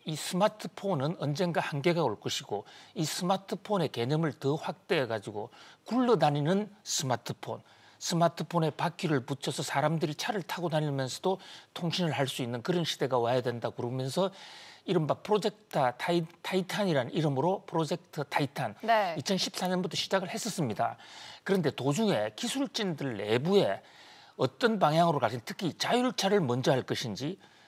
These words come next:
Speaker 1: 일반 전기차를 먼저 할 것인지로 좀 논쟁이 벌어지면서 기술진들이 중도 퇴진을 많이 했어요.
Speaker 2: 네.
Speaker 1: 그러면서 좀 차질을 빚은 것이 아닌가. 당초 계획보다 상당히 늦어졌고, 또 일각에서는 애플이 계획은 했으나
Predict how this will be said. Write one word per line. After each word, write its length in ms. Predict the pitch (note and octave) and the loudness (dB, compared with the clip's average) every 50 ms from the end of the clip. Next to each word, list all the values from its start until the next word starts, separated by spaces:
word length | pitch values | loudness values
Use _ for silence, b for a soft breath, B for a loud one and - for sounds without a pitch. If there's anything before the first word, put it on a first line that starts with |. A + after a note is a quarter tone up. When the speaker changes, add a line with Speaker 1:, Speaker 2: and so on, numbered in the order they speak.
| b b b b | b b b b
Speaker 1:
일반 360 | - G#3 G#3+ G#3 G#3+ G3+ E3+ | -2 2 4 6 6 6 4
전기차를 480 | - C#3 C#3 C#3+ F3+ - F3+ F3 E3 D3 | 0 0 0 -2 -2 0 0 2 2 2
먼저 360 | A#2+ A2+ A#2+ C3+ C#3 C3+ F3+ | 2 2 2 2 2 2 2
할 140 | D3+ C#3+ C3 | 2 2 0
것인지로 680 | - - C#3+ - - C#3+ C3+ A#2 - C#3+ E3 F#3+ F#3 B B B B B B | -2 -4 -4 -4 -4 -6 -6 -4 -2 0 2 2 2 B B B B B B
좀 240 | - F#3+ F3+ E3+ B2 | 0 0 2 2 2
논쟁이 500 | A2 B2 C#3+ D#3+ D#3 A3+ A#3 A3+ F#3 C3+ | 2 2 2 4 4 4 4 4 2 2
벌어지면서 680 | C3 B2+ C#3 C#3+ - - C#3 C3+ A#2 G2+ - G#2+ F#2+ - B B B B B | 2 2 2 2 0 0 -2 -2 -2 -4 -4 -4 -6 -6 B B B B B
기술진들이 640 | - G3 F#3+ A3 G#3+ - - G3 E3 F3+ D3+ E3+ | -4 -2 -2 -2 -4 -4 -4 -4 -2 -2 -2 -4
중도 480 | - - - C#3 C3 C#3+ D3 G#3 G#3 G#3 | -4 -8 -6 -4 -2 0 0 0 0 -2
퇴진을 580 | - - - A3 G#3+ G#3+ F3+ A#3+ B3 C#4 C#4 C4+ | -4 -4 0 0 0 0 0 -2 -2 -2 -2 -2
많이 220 | G#3 - - C3+ | -2 -2 -2 0
했어요. 540 | C3 A#2+ A#2+ - - - A2+ F#2+ F2+ A#2 D3+ | 0 0 -2 -2 0 0 0 2 0 -2 0
Speaker 2:
네. 480 | A3 A#3 A3+ G#3 F#3+ F3 E3 E3 F3 - - | 2 2 2 2 0 -2 -6 -8 -10 -4 2
Speaker 1:
그러면서 720 | - G3 G#3 G#3+ A3 G#3+ F3 - F#3 D3+ B2+ B2 C#3+ - | 4 4 6 6 4 2 2 2 2 2 2 2 0 -4
좀 140 | - D#3+ C#3 | -6 -6 -4
차질을 440 | - - - G#3 A3+ F#3 E3 C3+ - | -4 -4 -4 -2 0 0 0 0 0
빚은 460 | D#3 C#3+ - D3 B2+ B2+ B2 C#3 C3+ | -4 -4 -4 -4 -6 -6 -6 -6 -4
것이 220 | C#3 A#2+ - - | -2 -2 0 0
아닌가. 460 | A#2+ G2 G#2+ B2 B2+ C3 A#2 G#2 G2+ - B B B B | 0 0 -2 -4 -2 0 0 0 0 -2 B B B B
당초 400 | - B2 C#3+ C#3+ C3+ - F#3 E3 | -4 -2 -2 -2 -2 -2 -2 -2
계획보다 460 | C3+ D#3+ B2+ C#3 C3+ - F3+ C#3+ D3 | 0 2 2 2 0 0 -2 -2 -2
상당히 480 | B2 - - E3+ C3 - F#3 F#3+ F3+ E3 | -2 -4 -4 -4 -2 0 0 0 2 2
늦어졌고, 640 | C#3 E3 E3+ D#3 D3+ A#2 - G#2+ - - - A2+ G#2 B B B B B B B B | 2 2 2 2 2 0 -2 -4 -4 -2 -4 -4 -4 B B B B B B B B
또 140 | - D#3+ - | -2 -2 0
일각에서는 680 | - G3+ G#3+ G3 G#3 F#3 E3+ - - C3+ C3 C3 G#2+ B B B B B B B B | 0 0 2 4 4 4 2 0 0 -2 -2 -2 -2 B B B B B B B B
애플이 440 | F#3 F#3 F3+ - - F#3 F3 G3+ F#3+ | -2 -2 0 2 2 2 4 2 0
계획은 440 | - - C#3 C#3 E3 G3+ G3 G#3+ F#3+ | -2 -2 0 2 2 4 4 4 4
했으나 420 | F#3+ E3+ - F3+ D3 B2+ A2+ - | 2 2 2 2 2 2 2 2